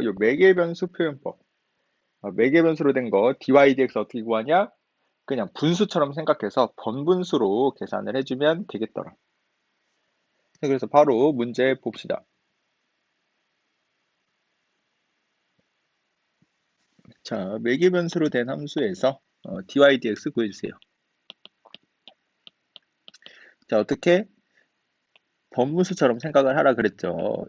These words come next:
디와이 디티, 디엑스 디티. 자, 그럼 우리 분자는 Y를 T에 관해서 미분하는 거니까 그냥 T만 나오겠고,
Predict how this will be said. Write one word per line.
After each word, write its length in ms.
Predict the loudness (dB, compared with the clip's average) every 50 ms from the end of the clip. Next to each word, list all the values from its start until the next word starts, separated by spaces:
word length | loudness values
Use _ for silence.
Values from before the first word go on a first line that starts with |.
| -16 _ -6
디와이 280 | 0 2 4 4 4
디티, 640 | 2 0 -6 -6 -2 2 4 4 4 4 4 0 -4 _ _ _ _ _ _
디엑스 760 | -8 -4 -2 -2 -2 -4 -6 -14 -12 -8 -4 -2 -2 -2 -2 -4
디티. 360 | -6 -10 -14 -12 -12 -14 -14 -14 -18 _ _ _ _ -20 -20 _ _ _ _ _ _ _ _ _ _ _ _ _
자, 80 | -8 -4
그럼 440 | 0 2 2 2 4 2 0 0 -2 -6 _ _ _ _ _ _ _ -8 -4
우리 380 | -2 0 0 0 0 -2 -6 -12 -18 _ -14
분자는 560 | -10 -8 2 4 4 4 4 2 0 -2 2
Y를 640 | 4 6 8 8 8 6 6 4 2 2 2 0 0
T에 280 | -2 -2 -2 0 2 2
관해서 240 | 2 -2 -4 -6 -6
미분하는 500 | -6 -6 -6 -6 -4 -4 -4 -4 -4 -6
거니까 520 | -6 -6 -6 -8 -4 0 0 0 0 0 _ _ _ _ _ _ _ _ _ _ _ _ -20 _ _ _ _ _ _ -6
그냥 200 | -4 -4 -4 -4
T만 320 | -6 -6 -2 -2 0 2 4
나오겠고, 760 | 4 4 4 2 0 -6 -10 _ -6 -4 -4 -4 -4 -6 -10